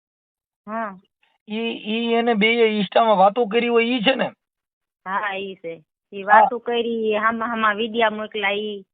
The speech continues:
Speaker 2: એટલે ઈ જે તમે આખો વીડિયો જે, અમ, બનાવીને આ મૂક્યો છે, પણ ઈ બેય હારા હોવે જે Insta-માંથી વાતો કરી હોય ને Insta-માંથી એકાબીજે વીડિયા મોકલ્યા હોય, ઈ પુરાવો છે ને?
Speaker 1: હા, ઈ છે.
Speaker 2: હા, તો ઈ પછી આ YouTube-માં અમે છેલ્લે છેલ્લે તમારો ઓડિયો પૂરો થાય ને, ન્યા અમે આ રે-, રે-,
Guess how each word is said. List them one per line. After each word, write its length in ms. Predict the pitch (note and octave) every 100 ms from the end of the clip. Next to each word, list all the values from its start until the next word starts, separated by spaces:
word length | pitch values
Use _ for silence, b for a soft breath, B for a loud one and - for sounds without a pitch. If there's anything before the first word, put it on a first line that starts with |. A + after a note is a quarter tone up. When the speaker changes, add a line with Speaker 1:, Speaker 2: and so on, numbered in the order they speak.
| _ _ _ _ _ _ _ _ A2+
Speaker 2:
એટલે 180 | - D3+
ઈ 200 | F3 E3+
જે 140 | F#3+
તમે 200 | F#3+ F#3
આખો 180 | F3 G#3
વીડિયો 340 | F3 F3+ G#3
જે, 140 | F#3 G3+
અમ, 340 | F#3+ F#3+ F3
બનાવીને 500 | F#3+ G3+ G#3 G3 G3
આ 260 | F#3 - F3+
મૂક્યો 360 | F#3 A3+ A3+
છે, 140 | G3 G3
પણ 140 | G3
ઈ 100 | F#3+
બેય 420 | F3+ G3+ G#3+ F3 B B B
હારા 360 | - F3 G3 G#3
હોવે 280 | G3+ G#3 G3+
જે 200 | F3+ G3
Insta-માંથી 720 | F3+ - F#3+ - G#3 G3+ G#3
વાતો 320 | F3 F#3 G3+
કરી 240 | F#3+ G3 G3+
હોય 140 | G3
ને 100 | F#3
Insta-માંથી 460 | F#3 - F#3+ F#3 F#3
એકાબીજે 380 | F#3 F#3 F#3+
વીડિયા 320 | F3+ F3 G3 G3+
મોકલ્યા 300 | G3+ G3+ G3+
હોય, 200 | F#3+ G3
ઈ 120 | A3
પુરાવો 360 | G3+ A3+ A3+
છે 140 | A3 C#4
ને? 160 | B3 F#3+ _ _ _ _ _ _ _
Speaker 1:
હા, 200 | G3 F#3+
ઈ 200 | F#3 F#3+
છે. 160 | - F3 F3 _ _
Speaker 2:
હા, 260 | - G3+ -
તો 140 | F3+
ઈ 140 | F3+
પછી 200 | F#3+ F#3+
આ 40 | F#3+
YouTube-માં 520 | F3+ G3 G3 G3+ G3+
અમે 120 | F#3+
છેલ્લે 260 | F3+ G3+ G3+
છેલ્લે 220 | G#3 G3+
તમારો 360 | F#3+ G3 G3+ F#3
ઓડિયો 260 | G3 G#3
પૂરો 240 | G3+ G3+ G#3+
થાય 180 | A#3+ C4
ને, 80 |
ન્યા 240 | G#3+ G#3 G3+
અમે 140 | G3
આ 120 | F#3
રે-, 260 | E3+ F#3 -
રે-, 260 | D#3 F3+